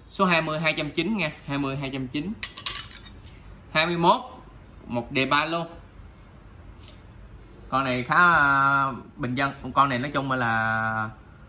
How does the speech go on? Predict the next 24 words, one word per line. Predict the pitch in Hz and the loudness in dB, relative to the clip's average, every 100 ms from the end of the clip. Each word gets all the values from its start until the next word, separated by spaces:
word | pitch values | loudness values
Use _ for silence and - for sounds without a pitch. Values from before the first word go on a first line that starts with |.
| - | -8
ok | 139 139 | -2 0
thôi, | 139 139 156 | 2 2 0
không | 139 | -2
có | 147 | -2
được | 127 | -4
đẹp | 123 110 | -4 -4
cho | 135 | 0
lắm | 147 170 | 0 2
ha, | 139 139 | -2 -4
nó | 147 | -6
còn | 127 123 | -2 0
hơi | 131 | 0
ấm | 139 151 | -2 0
ám | 139 175 | 0 -2
này | 151 | -6
nè. | 120 - - - - - - - - - - | -6 -10 -20 -20 -20 -20 -20 -20 -20 -20 -16
Đây, | - 113 - | -12 -12 -12
mặt | 120 110 | -14 -6
sau | 117 117 | -2 -2
nó | 123 | -2
đây. | 117 117 - - - - - - - - - - - - - - | -6 -8 -16 -20 -20 -20 -20 -20 -20 -18 -16 -16 -16 -16 -16 -6
Cán | - 151 180 | 0 0 2
đẹp | 123 - | -2 -2
nha. | 135 131 | -2 -2